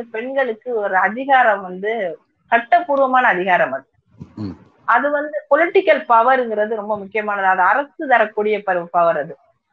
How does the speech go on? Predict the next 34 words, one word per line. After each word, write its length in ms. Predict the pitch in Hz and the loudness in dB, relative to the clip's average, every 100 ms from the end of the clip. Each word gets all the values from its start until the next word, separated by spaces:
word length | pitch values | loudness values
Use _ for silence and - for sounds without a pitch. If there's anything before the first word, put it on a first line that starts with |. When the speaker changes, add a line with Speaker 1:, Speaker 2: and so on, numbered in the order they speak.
| - | -8
Speaker 1:
இது 120 | 262 | 0
வந்து 200 | 294 294 | 2 2
ஒரு 100 | 311 - | 0 2
கட்சி 300 | 277 277 370 | -2 2 2
தரக்கூடிய 420 | 330 277 269 254 240 | 4 2 0 0 4
பவரை 300 | 240 233 233 | 4 6 4
விட 160 | 208 247 | 4 4
அரசின் 560 | 233 233 277 320 269 | 4 2 -2 -6 -6
வ-, 200 | 240 202 202 _ - | -4 -4 -6 _ -8
அ-, 100 | 220 | -4
ஒரு 120 | 269 | -4
சட்டம் 440 | 294 285 277 381 359 | 2 0 2 0 4
தே-, 140 | 330 | 4
சட்டத்துக்கு 360 | 294 320 370 339 | 4 -2 -2 0
தானே 200 | 330 339 | 2 2
நீங்க 200 | 277 262 | -2 -4
வந்து 200 | 269 311 277 _ _ _ | -4 -4 -6 _ _ _
இதை 220 | - 247 254 | -6 0 0
நீ 120 | 262 | 0
நாளைக்கு 440 | 262 254 262 254 254 | 0 2 2 0 -4
இந்த, 180 | 247 226 | -8 -8
இந்த 160 | 240 | -8
விஷயத்த 340 | 247 294 330 302 254 - | -8 -4 -2 -2 0 2
பண்ணுங்கன்னு 460 | 254 294 277 277 | 2 2 -2 -4
சொல்லிட்டு 340 | 277 254 262 294 | -4 -6 -4 -2
ஒரு 100 | 262 | -2
விஷயத்த 300 | 240 294 285 | -2 -6 -4
நம்ம 200 | 262 226 | -2 -2
சொல்லலாம். 520 | 214 233 269 254 180 - _ _ - | -2 0 2 2 0 -4 _ _ -12
ஆனால் 200 | - 233 | 0 2
அது, 300 | 226 202 196 190 175 165 _ _ _ _ | 4 2 2 0 0 -4 _ _ _ _
அ, 140 | 180 180 180 | 0 2 2
மஸ்-, 360 | 202 226 208 | 0 -4 -2
அ, 140 | 220 | 0